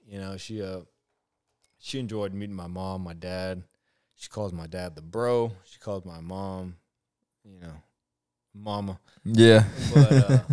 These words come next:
Speaker 2: <laughs>
Speaker 1: you know, I think she, I think she really enjoyed it. I didn't get enough time out there with her to really, we didn't get to see my family's ranch. You know, we, I didn't get to take her to the beach, but it was just enough time to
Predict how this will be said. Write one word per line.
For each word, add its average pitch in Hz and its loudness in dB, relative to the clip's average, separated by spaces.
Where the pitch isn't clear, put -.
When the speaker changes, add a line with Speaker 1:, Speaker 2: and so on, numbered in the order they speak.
Speaker 2:
<laughs> 220 -2
Speaker 1:
you 110 -16
know, 107 -10
I 107 -10
think 117 -10
she, 92 -14
I - -16
think 104 -16
she 95 -16
really 95 -10
enjoyed 92 -8
it. - -14
I 101 -10
didn't 120 -6
get 117 -6
enough 110 -8
time 95 -12
out 98 -12
there 95 -12
with 95 -8
her 90 -12
to 92 -14
really, 87 -14
we 117 -16
didn't 101 -10
get 87 -16
to 82 -20
see 107 -14
my 87 -14
family's 85 -14
ranch. 107 -10
You 104 -20
know, 98 -10
we, 98 -10
I 85 -14
didn't 90 -14
get 80 -18
to 76 -20
take 78 -20
her 76 -20
to 76 -20
the 71 -20
beach, 90 -16
but 110 -12
it 117 -8
was 117 -10
just 113 -10
enough 107 -10
time 92 -14
to 80 -16